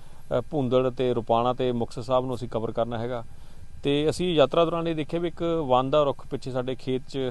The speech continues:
ਕਿਸੇ ਨੇ ਸੰਭਾਲਿਆ ਹੋਇਆ, ਤਾਂ ਉਹਦੇ ਬਾਰੇ ਅਸੀਂ ਦੇਖ ਕੇ ਬੜਾ ਹੈਰਾਨ ਹੋਏ, ਕਿਉਂਕਿ ਵਣ ਸਾਡੇ ਬਿਲਕੁਲ ਪੰਜਾਬ 'ਚੋਂ ਲੁਪਤ ਦੇ ਹੁੰਦੇ ਤਦਾਰ 'ਤੇ ਪਹੁੰਚ ਚੁੱਕੇ ਆ। ਤੇ ਇਹ ਜਿਹੜਾ ਵਣ ਹੈਗਾ, ਪੰਜਾਬ ਦਾ ਪੁਰਾਤਨ ਰੁੱਖ ਹੈਗਾ, ਵਣ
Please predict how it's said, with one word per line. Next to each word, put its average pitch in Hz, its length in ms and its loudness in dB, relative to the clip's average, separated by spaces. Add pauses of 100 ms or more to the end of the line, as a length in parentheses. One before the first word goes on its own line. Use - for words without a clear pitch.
(420)
ਕਿਸੇ 135 160 -6
ਨੇ 131 80 -2
ਸੰਭਾਲਿਆ 117 400 2
ਹੋਇਆ, 110 240 0 (520)
ਤਾਂ - 120 -4
ਉਹਦੇ 160 240 0
ਬਾਰੇ 151 220 2
ਅਸੀਂ 143 360 -4
ਦੇਖ 131 160 -4
ਕੇ 143 100 -6
ਬੜਾ 131 200 -2
ਹੈਰਾਨ 120 200 -2
ਹੋਏ, 131 120 -4
ਕਿਉਂਕਿ 135 200 -6
ਵਣ 123 180 0
ਸਾਡੇ 131 260 -6
ਬਿਲਕੁਲ 131 280 -6
ਪੰਜਾਬ 120 320 2
'ਚੋਂ 123 240 -4 (220)
ਲੁਪਤ 120 260 -4
ਦੇ 139 80 -4
ਹੁੰਦੇ 123 220 -2
ਤਦਾਰ 113 300 2
'ਤੇ 110 120 -4
ਪਹੁੰਚ 117 240 -4
ਚੁੱਕੇ 117 240 -4
ਆ। 110 100 -2 (800)
ਤੇ 143 520 2
ਇਹ 160 160 2
ਜਿਹੜਾ 165 240 6
ਵਣ 139 200 4
ਹੈਗਾ, 151 220 2
ਪੰਜਾਬ 127 400 2
ਦਾ 135 120 2
ਪੁਰਾਤਨ 127 500 0
ਰੁੱਖ 117 240 -4
ਹੈਗਾ, 127 180 0
ਵਣ 117 280 2